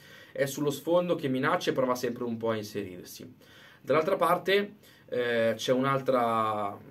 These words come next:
variabile che rende tutto complicato, eh, cioè, eh, l'ingaggio. L'ingaggio, perché è l'ingaggio più importante che il Milan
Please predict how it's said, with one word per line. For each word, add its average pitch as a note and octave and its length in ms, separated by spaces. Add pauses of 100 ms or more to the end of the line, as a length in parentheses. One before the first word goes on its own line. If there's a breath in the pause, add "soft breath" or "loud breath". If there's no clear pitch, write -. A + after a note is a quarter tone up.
variabile A#2+ 960 (280 soft breath)
che B2+ 160
rende B2+ 260
tutto B2 600
complicato, B2+ 960 (520 loud breath)
eh, G#2 760
cioè, G#2+ 880
eh, G2+ 60
l'ingaggio. B2+ 880 (320)
L'ingaggio, C3 480
perché B2+ 560 (100)
è B2 220
l'ingaggio B2+ 460
più B2+ 120
importante B2+ 540
che A#2 80
il A2+ 80
Milan A#2 500